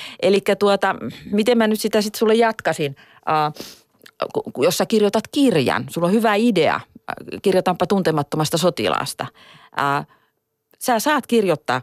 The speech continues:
kirjan Tuntemattomasta sotilasta, mut sä et saa kopioida, äh, Väinö Linnan teosta Tuntematon sotilas. E-, eli, eli tuota, se, kun sä itse s-, tekijänä pistät siihen, äh, likoon ja luot uuden teoksen,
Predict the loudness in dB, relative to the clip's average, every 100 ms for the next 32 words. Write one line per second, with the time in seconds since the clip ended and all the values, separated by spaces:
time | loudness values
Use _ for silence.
0 | -4 -2 -2 -2 -2 -4 -4 -6 -8 -6
1 | -4 -2 -2 -2 -2 0 2 2 0 -4
2 | -2 -2 0 0 2 0 -4 -6 -2 -2
3 | 0 0 0 -2 -2 -2 -4 -6 -8 -6
4 | -4 -4 -2 -2 -2 -4 -6 -10 -10 -2
5 | 0 2 2 2 2 2 2 2 2 0
6 | 0 -4 -6 -20 _ _ _ _ -4 -4
7 | 2 2 4 2 0 -4 -12 -20 _ _
8 | _ _ -6 -6 -2 0 -2 -6 -12 -10
9 | -10 -12 _ -6 -6 -6 -14 -2 0 2
10 | 2 2 0 -2 -2 -2 -4 -2 0 0
11 | 0 0 2 0 2 0 2 0 2 4
12 | 4 4 0 -2 0 2 2 -2 0 2
13 | 4 2 -2 -4 -2 -4